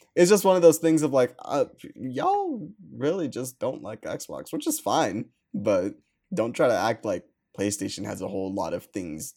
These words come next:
to look forward to for the rest of the year, 'cause we still don't have a release date for God of War. Uh, I was about to say Forza. Gran Turismo came out, and that was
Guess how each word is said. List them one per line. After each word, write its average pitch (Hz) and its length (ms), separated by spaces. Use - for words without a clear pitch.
to - 100
look - 180
forward - 400
to - 200
for - 120
the 73 100
rest - 240
of 58 80
the 65 100
year, 50 280
'cause 87 120
we 82 80
still 110 300
don't 120 160
have 104 180
a 98 40
release 95 320
date - 200
for - 100
God 78 220
of - 120
War. 80 360
Uh, 69 340
I 101 100
was 95 100
about 95 140
to - 60
say 80 140
Forza. - 560
Gran 104 180
Turismo 101 540
came 90 240
out, 76 340
and 95 160
that 92 160
was 92 240